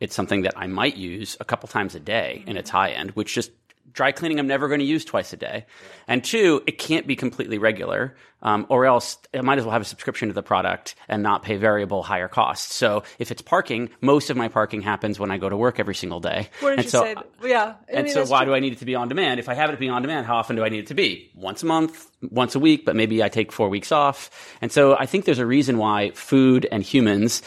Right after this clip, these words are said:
Speaker 1: uh, are the two things that, that have risen to the top. And it's because it's the two things that have those, that, that real trait. I can order it very, very frequently,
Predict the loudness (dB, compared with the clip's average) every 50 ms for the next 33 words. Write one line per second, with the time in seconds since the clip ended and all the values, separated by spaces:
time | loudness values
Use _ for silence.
0 | -14 -20 -16 -8 -2 0 2 2 2 2 0 0 0 2 0 0 0 -2 -6 -4
1 | -6 -4 -4 -4 -4 -4 -4 -4 -4 -4 -6 -6 -8 -4 -4 -4 -2 0 0 0
2 | 0 0 -2 -8 -8 -8 -8 -6 -8 -8 -8 -6 -6 -6 -6 -6 -8 -10 -8 -8
3 | -8 -8 -8 -8 -6 -6 -8 -8 -10 -16 -14 -10 -8 -8 -6 -6 -6 -6 -6 -4
4 | -2 0 0 0 -2 -6 -10 -20 -20 _ _ _ 2 4 4 4 4 0 0 0
5 | 0 0 -2 -2 -2 -2 -2 -2 0 -2 -2 -2 -2 0 0 0 0 0 -2 -4
6 | -4 -4 -6 -2 0 0 2 2 2 2 4 4 2 2 2 2 2 2 2 0
7 | -2 -2 -2 -2 -4 -4 -2 -4 -2 0 0 2 2 2 0